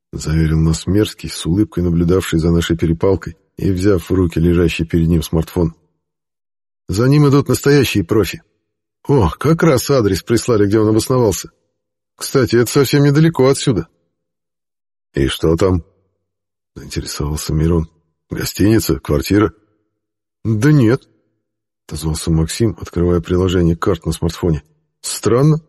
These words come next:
промзона какая-то. И чё его туда понесло?" "Так, может, он просто заметил слежку?" —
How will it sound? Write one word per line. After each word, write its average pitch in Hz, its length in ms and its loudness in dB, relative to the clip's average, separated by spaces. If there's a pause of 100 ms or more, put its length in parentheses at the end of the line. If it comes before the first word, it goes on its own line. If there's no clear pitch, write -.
промзона 139 420 4
какая-то. 147 460 0 (580)
И 110 120 0
чё - 160 0
его 117 160 4
туда 117 200 2
понесло?" 139 420 0 (1040)
"Так, 82 200 -4
может, 92 320 2
он 95 120 2
просто 98 320 0
заметил 101 380 2
слежку?" — - 500 -2